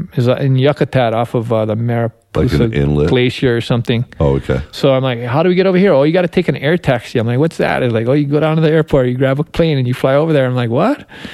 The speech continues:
Speaker 1: "Okay, you go do it." I'm like, "Shoot." So we went, and, um, it was cla-, I mean, the whole trip was amazing.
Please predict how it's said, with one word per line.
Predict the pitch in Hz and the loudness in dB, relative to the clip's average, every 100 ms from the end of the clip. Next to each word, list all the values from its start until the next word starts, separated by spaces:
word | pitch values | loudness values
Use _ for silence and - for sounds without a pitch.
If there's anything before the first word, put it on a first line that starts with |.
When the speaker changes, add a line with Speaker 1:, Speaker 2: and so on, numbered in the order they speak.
| - - | -16 -6
Speaker 1:
"Okay, | 160 165 147 | 2 4 2
you | |
go | 135 | 2
do | 143 170 | 2 2
it." | 160 135 | 2 2
I'm | |
like, | 131 131 | -2 -4
"Shoot." | - 170 170 | -2 0 0
So | - 131 | 0 0
we | 131 | 2
went, | 131 165 156 143 - _ - - - - - | 2 2 2 -2 -12 _ -20 -20 -20 -18 -4
and, | 131 127 | 0 0
um, | 120 120 113 - _ _ - | 0 0 -4 -8 _ _ 0
it | 190 | 2
was | 202 | 2
cla-, | - 131 131 | 0 -2 0
I | 143 | -2
mean, | 156 151 | 0 0
the | 151 | 2
whole | 160 | 0
trip | 151 139 | 0 -2
was | 113 | -2
amazing. | 113 113 120 113 113 | -4 -2 -2 -2 -2